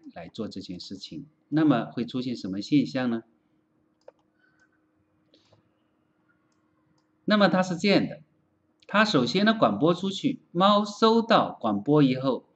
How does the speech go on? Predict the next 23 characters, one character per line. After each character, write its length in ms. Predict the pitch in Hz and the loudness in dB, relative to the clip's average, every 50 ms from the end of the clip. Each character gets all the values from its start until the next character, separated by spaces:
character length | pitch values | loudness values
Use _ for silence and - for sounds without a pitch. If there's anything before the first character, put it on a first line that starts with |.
| _ _ _ _ _ _ _ _ | _ _ _ _ _ _ _ _
说 240 | - - 170 175 160 | -2 4 6 8 8
“你 220 | 143 123 131 165 | 10 10 10 8
好”， 360 | 170 151 120 92 - - - _ | 8 4 0 -6 -6 -8 -14 _
先 320 | - - - 175 175 180 175 | -16 -4 0 0 0 0 0
说 220 | - - 180 175 | -2 0 2 4
“你 160 | 147 113 107 107 | 4 4 2 0
好”， 320 | - - 85 - - _ _ _ _ _ _ _ _ _ _ _ | -2 -6 -12 -14 -14 _ _ _ _ _ _ _ _ _ _ _
说 380 | - - - 233 240 247 240 208 | -8 0 4 8 8 8 8 8
完 240 | 147 113 113 113 | 6 4 4 4
了， 240 | 117 131 143 143 139 - - - - - - _ _ _ _ _ _ _ _ _ | 6 6 6 6 4 0 -6 -12 -14 -16 -20 _ _ _ _ _ _ _ _ _
说 320 | - - - 220 233 233 | -10 0 4 6 6 6
完 220 | 214 185 123 113 120 | 6 6 6 6 4
了 160 | 131 143 139 | 4 4 4
以 180 | 117 107 107 107 | 2 0 -2 -4
后， 380 | 110 135 147 127 - - - _ _ _ _ _ _ _ _ _ _ _ _ _ _ _ _ _ _ _ _ _ | -2 0 0 0 0 -4 -10 _ _ _ _ _ _ _ _ _ _ _ _ _ _ _ _ _ _ _ _ _
回 260 | _ - - 143 170 208 | _ 2 4 4 6 6
来， 340 | 214 156 85 - - - _ _ | 4 2 0 -4 -10 -16 _ _
回 200 | _ - 127 131 | _ 0 0 2
到 240 | 139 175 185 165 139 | 4 6 6 6 6
蜜 180 | 190 208 190 175 | 4 2 0 0
蜂 200 | - 190 190 185 | -2 -2 -4 -2
身 220 | 180 185 185 180 | -4 -4 -4 -4
上， 320 | 170 - 156 - - - | -2 -2 -4 -4 -6 -10